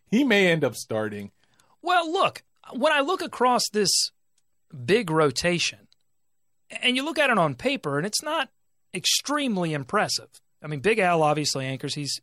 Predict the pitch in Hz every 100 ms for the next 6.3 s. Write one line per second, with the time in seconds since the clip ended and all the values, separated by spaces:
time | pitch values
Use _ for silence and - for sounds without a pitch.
0 | _ 165 165 175 - 147 165 151 143 127
1 | 113 _ _ _ _ _ _ _ 170 202
2 | 185 160 127 123 131 127 113 - 220 214
3 | 139 143 143 147 - _ _ 165 143 165
4 | 147 139 123 - - 135 139 156 151 139
5 | 127 120 - 127 120 156 190 147 147 135
6 | 127 135 135